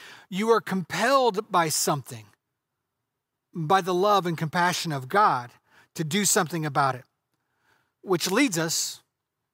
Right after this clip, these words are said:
to our value for the day, outward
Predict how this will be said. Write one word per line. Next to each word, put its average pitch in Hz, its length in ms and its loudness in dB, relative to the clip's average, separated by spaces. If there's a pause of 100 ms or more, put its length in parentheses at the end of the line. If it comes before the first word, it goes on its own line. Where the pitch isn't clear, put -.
to 208 100 0
our 208 120 4
value 202 420 2
for 143 180 -4
the 131 80 -6
day, 113 300 -12 (960)
outward 226 580 4